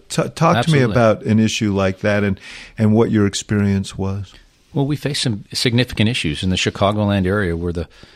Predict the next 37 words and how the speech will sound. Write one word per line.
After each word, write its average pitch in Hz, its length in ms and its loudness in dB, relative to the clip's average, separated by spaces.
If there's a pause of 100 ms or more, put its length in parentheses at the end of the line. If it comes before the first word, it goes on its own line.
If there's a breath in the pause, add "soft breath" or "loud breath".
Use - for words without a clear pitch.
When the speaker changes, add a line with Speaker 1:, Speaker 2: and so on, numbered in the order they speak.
(220 loud breath)
Speaker 2:
have 95 140 -10
the - 60 -8
highest - 680 -4
murder 101 340 -2
rate 85 320 -2
in 82 120 -6
the 71 60 -10
country 82 720 -8
here 90 260 -10
in 80 100 -8
Chicago, 85 640 -4
and 85 220 -6 (200)
r-, 104 180 -8
literally 113 600 0 (140)
just 101 280 -4
a - 160 -6
stone's 92 400 -2
throw 87 180 -4
from 85 240 -6
where 85 140 -4
we 78 100 -6
sit - 260 -6
right 71 220 -10
now, 67 300 -12 (440 soft breath)
uh, 80 380 -4
is, 92 380 -4 (420)
is 92 120 -8
a, 85 120 -10 (420)
a - 80 -14
war 107 220 -4
zone. 71 260 -10
It's 98 140 -10
Speaker 1:
Mm-hmm. 92 80 -8
Speaker 2:
a - 20 -8
battle 95 240 -2
zone. 71 300 -8 (440 loud breath)
And 90 380 0